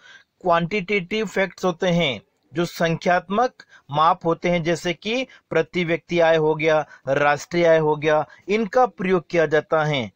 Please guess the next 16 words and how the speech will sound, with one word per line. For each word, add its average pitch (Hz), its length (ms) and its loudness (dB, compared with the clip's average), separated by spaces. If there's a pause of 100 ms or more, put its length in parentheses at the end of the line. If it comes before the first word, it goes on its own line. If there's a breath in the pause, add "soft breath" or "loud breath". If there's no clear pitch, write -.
(140)
लेकिन 151 340 -2
आर्थिक 170 640 -2
विकास 180 440 -2
को 196 160 -2
मापने 170 460 0
के 170 140 -8
लिए 208 340 0 (260 loud breath)
ये 180 140 -2
जो 208 180 -2
संख्यात्मक 185 880 -2
माप 185 280 0
होते 175 220 -2
हैं, 175 100 -2
परिमाणात्मक 160 880 0
राष्ट्रीय 147 460 0
आय, 156 320 4